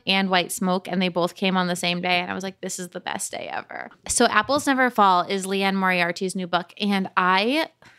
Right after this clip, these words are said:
she was always one of my favorite authors. Like, I loved The Husband's Secret. I loved What Alice Forgot. Of course, I loved Big Little Lies.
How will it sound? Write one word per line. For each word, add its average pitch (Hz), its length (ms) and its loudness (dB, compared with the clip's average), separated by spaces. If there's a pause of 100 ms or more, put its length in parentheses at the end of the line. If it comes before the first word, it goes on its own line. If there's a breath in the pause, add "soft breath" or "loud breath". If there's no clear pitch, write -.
(200 soft breath)
she - 220 -2
was 247 100 4
always 226 260 2
one 285 120 2
of 330 80 4
my 320 100 4
favorite 214 340 4
authors. 190 460 -2
Like, 180 80 0
I 170 80 0
loved 180 320 0
The 190 80 2
Husband's 180 520 -4
Secret. 233 480 2 (280 loud breath)
I 202 60 4
loved 190 240 4
What 180 200 -4
Alice 175 360 0
Forgot. 226 580 2
Of - 140 -14
course, 190 300 -2
I 185 60 -2
loved 170 300 -2
Big 175 160 0
Little 175 260 0
Lies. 220 520 2